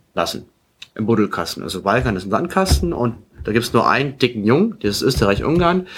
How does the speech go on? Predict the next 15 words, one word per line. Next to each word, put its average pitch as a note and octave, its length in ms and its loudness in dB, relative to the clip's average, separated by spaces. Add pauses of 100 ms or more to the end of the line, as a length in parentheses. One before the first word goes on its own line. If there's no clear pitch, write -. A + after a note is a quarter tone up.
und A#2+ 200 0
der C#3 200 4
will B2+ 300 4 (260)
das A2+ 160 2
andere C3+ 500 4
dicke A#2+ 220 2
Kind, C#3+ 460 0
nämlich G#2+ 340 0
Russland, C3 340 2
nicht D3+ 200 2
im A#2 120 0
gleichen A#2 320 0
Buddelkasten G2 520 0
spielen E2 300 -6
lassen. D2 280 -14